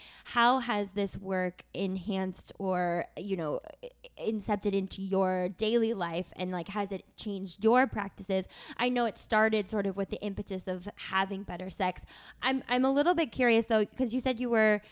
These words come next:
you came out of the womb super horny and you were trying to get laid and have a good experience. And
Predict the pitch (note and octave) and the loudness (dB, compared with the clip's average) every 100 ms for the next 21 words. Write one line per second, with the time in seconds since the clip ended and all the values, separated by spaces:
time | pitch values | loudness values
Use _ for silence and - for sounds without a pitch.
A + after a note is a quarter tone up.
0 | - - A3 - B3+ C4 A#3+ A#3 G#3+ G#3+ | -20 -14 -10 -4 0 2 2 0 0 0
1 | G#3 G3+ G#3 G3+ G3 F#3+ F#3+ F3+ F3+ - | 0 -2 -4 -4 -2 -2 -2 -2 -4 -4
2 | F3 F3+ F3+ F3+ - G3 G3 G#3+ G#3 G#3 | -2 0 0 -2 -2 0 0 0 0 0
3 | G3 F#3+ F#3+ F#3 F#3 G3+ F#3 - F#3 F#3 | 2 2 2 -2 0 0 2 0 0 0
4 | F#3 - B3 A#3+ A#3 G#3+ A3 G#3 | -2 -4 -2 0 0 0 -2 -4